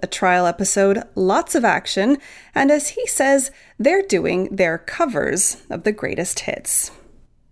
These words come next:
Head over to Trek Movie's site for their full coverage of the Q and A session,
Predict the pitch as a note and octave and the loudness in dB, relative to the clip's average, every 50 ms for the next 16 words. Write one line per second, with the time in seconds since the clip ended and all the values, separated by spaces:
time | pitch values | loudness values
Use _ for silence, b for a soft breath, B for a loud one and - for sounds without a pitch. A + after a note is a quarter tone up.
0 | _ B B B B B B B B B B B - E4 D#4+ D#4 C#4+ A#3+ B3 A#3+ | _ B B B B B B B B B B B 2 4 6 6 6 6 4 0
1 | A3+ A3+ - - A#3+ A#3+ A#3+ B3 A#3+ B3+ C#4+ C4+ B3 B3+ A#3+ A3+ A3 - - - | -2 -2 0 0 0 2 2 2 2 2 2 2 2 0 0 2 0 0 0 0
2 | G#3+ - - - - - A3+ G#3 G#3 G3+ G#3 G#3 - - G3 F#3+ F#3+ - - F#3+ | 0 -2 -2 -2 -2 -2 0 2 2 2 0 0 -2 0 0 0 0 0 -2 -2
3 | F3+ F#3+ G3+ A#3+ B3 - G#3+ F3+ F3 E3+ - - - F3+ F3 E3+ E3+ E3 E3+ E3 | 0 0 0 0 0 -2 -2 -2 -4 -6 -4 -2 0 0 2 2 2 0 -2 -2
4 | - - F3 E3 - - G3+ A#3+ D4 D#4 D#4 | -2 -2 -2 -2 -2 -2 0 2 2 2 0